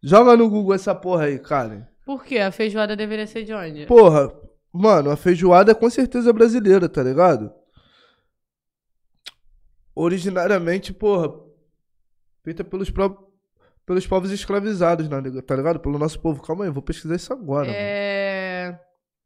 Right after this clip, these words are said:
Speaker 2: é do, hum, é, é apontada como uma criação culinária dos africanos escravizados que vieram para o Brasil.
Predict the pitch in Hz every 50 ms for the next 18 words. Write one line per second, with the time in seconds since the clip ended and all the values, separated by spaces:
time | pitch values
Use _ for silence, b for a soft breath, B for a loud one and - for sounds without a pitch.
0 | _ _ _ _ _ _ - 214 220 196 208 233 240 233 - _ _ _ _ _
1 | - 214 240 262 277 294 302 320 320 320 320 320 320 320 302 277 208 165 b b
2 | b b b b b _ - 160 - 233 247 247 254 262 262 262 262 - _ _
3 | _ _ _ _ _ _ _ _ - - 214 240 254 269 285 285 - 294 285 294
4 | 294 - 262 262 294 285 320 320 - 294 294 294 294 294 285 294 277 277 277 -
5 | 277 269 294 277 262 262 254 247 254 269 269 233 254 262 262 262 262 254 262 254
6 | 240 240 254 254 247 247 - - 240 247 240 247 220 220 226 220 220 - 247 220
7 | 233 226 226 226 240 233 240 233 254 262 254 226 214 196 190 _